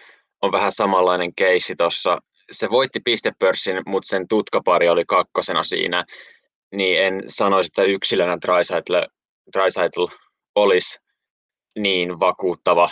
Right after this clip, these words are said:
ja dominoiva, kun piste-, tai pistepörssin voitto antaa ymmärtää. Sen takia mä laskisin myös Draisaitlen Pasternakin mukana pois top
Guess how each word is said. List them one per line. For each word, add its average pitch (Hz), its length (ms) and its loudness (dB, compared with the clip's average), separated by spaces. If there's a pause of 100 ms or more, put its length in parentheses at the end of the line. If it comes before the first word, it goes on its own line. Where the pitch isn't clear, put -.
ja 90 160 2
dominoiva, 85 580 2 (200)
kun 85 180 -8 (200)
piste-, 90 540 -2
tai 87 180 2
pistepörssin 90 540 -4
voitto 92 320 2
antaa 87 280 4
ymmärtää. 90 680 2 (920)
Sen 110 220 0
takia 104 200 0
mä 98 140 0
laskisin 98 520 0
myös 98 260 0
Draisaitlen 92 760 2 (280)
Pasternakin 92 520 0
mukana 110 460 0
pois 98 240 4
top 92 160 0